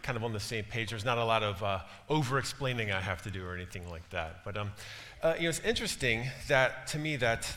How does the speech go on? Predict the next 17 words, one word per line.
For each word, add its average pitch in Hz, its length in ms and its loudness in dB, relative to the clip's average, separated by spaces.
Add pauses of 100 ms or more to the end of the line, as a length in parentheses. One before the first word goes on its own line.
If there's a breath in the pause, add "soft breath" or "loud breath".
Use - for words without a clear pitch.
the, 120 360 -2 (680 loud breath)
uh, 135 200 2
the 139 100 0
twentieth 220 360 0
century 151 500 0
philosopher, 131 800 2 (100)
uh, 107 200 2
French 156 300 2
philosopher 123 640 2
Albert 117 460 2
Camus 113 520 -4 (680 loud breath)
said 156 260 2
that 151 140 4
there's 160 220 2
really 240 200 4
only 180 380 2 (260)
one 165 400 2